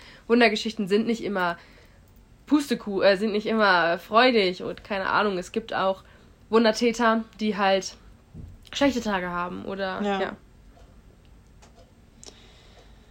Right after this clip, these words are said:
Speaker 2: Ja. Ja, haben wir
Speaker 1: Spannende
Speaker 2: wieder
Speaker 1: Geschichte auf jeden Fall.
Speaker 2: Neues gelernt.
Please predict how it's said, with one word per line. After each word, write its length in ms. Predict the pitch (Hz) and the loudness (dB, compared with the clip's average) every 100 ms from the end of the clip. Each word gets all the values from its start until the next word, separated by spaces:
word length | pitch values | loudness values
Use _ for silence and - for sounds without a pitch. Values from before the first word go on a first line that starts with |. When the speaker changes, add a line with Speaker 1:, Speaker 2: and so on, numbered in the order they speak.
| - - - | -20 -20 -4
Speaker 2:
Ja. 420 | 294 254 233 233 - - - - - - - - - - - - - - _ _ - - - - - - - - - | 0 4 2 2 -4 -14 -20 -20 -20 -20 -20 -20 -20 -20 -20 -20 -20 -20 _ _ -20 -20 -20 -20 -20 -20 -20 -20 -8
Ja, 200 | 254 208 | -4 -4
haben 140 | 202 202 | -2 -2
wir 60 | |
Speaker 1:
Spannende 340 | 202 220 339 262 | 4 8 8 8
Speaker 2:
wieder 40 | |
Speaker 1:
Geschichte 400 | 220 240 - 202 | 4 0 0 0
auf 140 | 190 202 | 0 -2
jeden 200 | 190 196 | -4 -4
Fall. 320 | 190 185 220 | -6 -2 2
Speaker 2:
Neues 520 | 220 214 214 208 - | 4 4 2 -2 -6
gelernt. 880 | - 202 190 180 180 196 320 370 - | 0 0 0 -2 -4 -6 -6 -8 -14